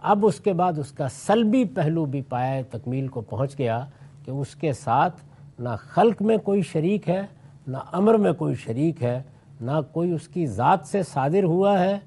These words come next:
نہ وہ کسی کی ذات سے صادر ہوا ہے۔ اس معاملے میں لطیف سے لطیف شاعرانہ استدلال کی نوعیت کی بھی کوئی چیز سامنے آئے تو اس کو بادنا تامل رد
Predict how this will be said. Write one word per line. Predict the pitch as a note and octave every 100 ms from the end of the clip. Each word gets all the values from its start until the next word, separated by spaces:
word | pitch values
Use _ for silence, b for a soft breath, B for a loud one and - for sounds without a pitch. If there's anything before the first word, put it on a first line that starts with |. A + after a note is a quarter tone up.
| B B -
نہ | D3
وہ | D3+ F3+ A#3+
کسی | E3+ - D3
کی | B2 B2
ذات | G#2+ G#2+ -
سے | -
صادر | - F#2+ F2+ F2
ہوا | F2+ F#2+ G2
ہے۔ | - - B B B B B B -
اس | D3+ D3 D3
معاملے | C#3+ D#3 F3 F#3+
میں | F3+ F#3 F3
لطیف | C3 B2+ G3+ A#3+ A#3+ -
سے | -
لطیف | F#3+ D3+ - G3 G3
شاعرانہ | - - C#3+ C3+ C#3+ F#3 A3+
استدلال | B3+ A3+ - F#3+ D3 D3 E3+
کی | D#3+ E3+
نوعیت | D#3+ C3+ A#2+ C3 D3 -
کی | D3
بھی | C3+ C3+
کوئی | C3+ C3+
چیز | - C#3 B2
سامنے | - B2+ D3+ D#3 D3
آئے | A#2+ D3+ F#3+ G#3 - B B B -
تو | B2 C3+
اس | D3 -
کو | C#3+ F3+ G3 G3+ C#3+ -
بادنا | A#2 D3+ G3 G#3+ G#3
تامل | F#3 - F#3 G#3 A3 A#3 G3+
رد | D3